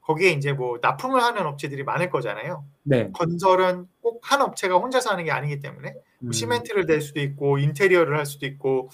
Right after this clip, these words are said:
Speaker 1: 이런저런 건물 전-, 건자재들을 이제 납품을 할 텐데, 어,
Speaker 2: 음.
Speaker 1: 이 업체들이 한 팔천사백 개 정도 된다고 합니다.
Speaker 2: 와, 크네요.
Speaker 1: 네, 이 업체들이 만약에 헝다가 도산을 하게 되면
Speaker 2: 네.
Speaker 1: 줄도산이 나는 거죠.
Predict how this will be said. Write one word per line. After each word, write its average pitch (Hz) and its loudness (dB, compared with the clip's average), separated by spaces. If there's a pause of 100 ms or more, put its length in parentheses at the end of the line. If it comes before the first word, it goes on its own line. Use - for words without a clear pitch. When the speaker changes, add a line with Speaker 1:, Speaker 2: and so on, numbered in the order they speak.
(120)
Speaker 1:
이런저런 156 4 (380)
건물 170 2
전-, 147 -4
건자재들을 156 2
이제 127 -6 (480)
납품을 160 -2
할 233 -6
텐데, 147 -2 (540)
어, 147 -2
Speaker 2:
음. 175 -4
Speaker 1:
이 262 6
업체들이 180 6
한 175 2
팔천사백 262 0 (120)
개 147 -6
정도 135 -8
된다고 113 -10
합니다. - -20 (120)
Speaker 2:
와, 107 -2 (100)
크네요. 131 4 (300)
Speaker 1:
네, 131 -6
이 208 0
업체들이 180 4
만약에 202 2 (140)
헝다가 208 2
도산을 143 -2
하게 180 0
되면 147 -4 (300)
Speaker 2:
네. - -4
Speaker 1:
줄도산이 180 2
나는 - -12
거죠. 107 -16